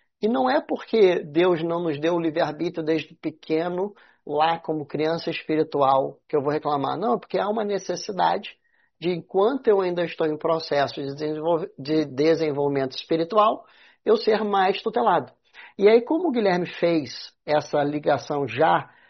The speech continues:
com o próximo tópico, que é a ação dos espíritos sobre os fenômenos da natureza,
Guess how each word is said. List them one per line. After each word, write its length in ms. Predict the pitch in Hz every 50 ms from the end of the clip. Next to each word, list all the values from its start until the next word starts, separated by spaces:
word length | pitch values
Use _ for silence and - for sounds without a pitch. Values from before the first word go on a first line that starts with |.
| _ _ _ _ -
com 420 | - 175 175 190 202 196 170 - -
o 120 | - 156
próximo 480 | 139 - 156 151 160 156 - - 156 147
tópico, 520 | - - - 147 139 139 135 - - - -
que 80 | - 151
é 40 | 143
a 40 |
ação 340 | 139 139 - - 160 170 185
dos 220 | 180 165 165 156 160
espíritos 680 | 165 - - - - 160 165 156 139 127 - - 131 117 139 - _
sobre 240 | - - 156 143 151
os 80 | 147 -
fenômenos 580 | - 170 160 147 147 147 143 143 139 131 117
da 100 | 120 139
natureza, 720 | 131 131 135 127 - 123 120 156 185 190 170 117 120 120